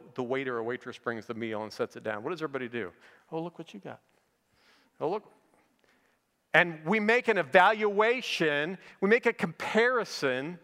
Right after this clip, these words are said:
on whether or not we got a good end of the deal. Like, some of us go, "Oh man, I'm glad I ordered what I got 'cause that looks terrible."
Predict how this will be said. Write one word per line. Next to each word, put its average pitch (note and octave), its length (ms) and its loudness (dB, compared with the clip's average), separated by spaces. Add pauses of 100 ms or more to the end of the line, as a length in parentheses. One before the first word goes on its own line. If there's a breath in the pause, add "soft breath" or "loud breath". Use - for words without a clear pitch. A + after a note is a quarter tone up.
(260 loud breath)
on F3+ 160 8
whether A3 240 4
or G#3+ 80 2
not G#3 260 6
we A3 120 2
got G#3+ 160 8
a F#3 40 -6
good G3 280 4
end G#3+ 160 4
of G3+ 100 0
the F3+ 60 -2
deal. E3 480 0 (1040 soft breath)
Like, F3 120 8
some A#3 200 8
of A#3+ 100 4
us A3 160 0
go, E3+ 460 6 (340 soft breath)
"Oh C3 120 6
man, G#3+ 260 6
I'm F3 120 2
glad F#3 200 8
I F#3+ 60 4
ordered G3+ 240 2
what F3+ 160 6
I A#3 60 2
got D#3 280 6
'cause C3+ 140 0
that G#3+ 160 10
looks E3+ 180 0
terrible." E3 440 4